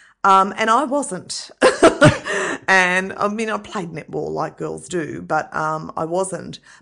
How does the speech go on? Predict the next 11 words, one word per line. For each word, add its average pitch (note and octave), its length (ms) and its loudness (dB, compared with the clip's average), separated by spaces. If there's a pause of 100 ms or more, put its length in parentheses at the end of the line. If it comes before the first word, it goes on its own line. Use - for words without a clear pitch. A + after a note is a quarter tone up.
But G3+ 140 2
nor A#3 260 6
did A#3 140 -2
I F#3+ 180 2
have F3+ 420 -4
the F3+ 60 -4
kind E3+ 420 -2
of, E3 360 -8 (580)
uh, E3 200 -6 (120)
direction E3+ 440 -6
of, E3+ 160 -14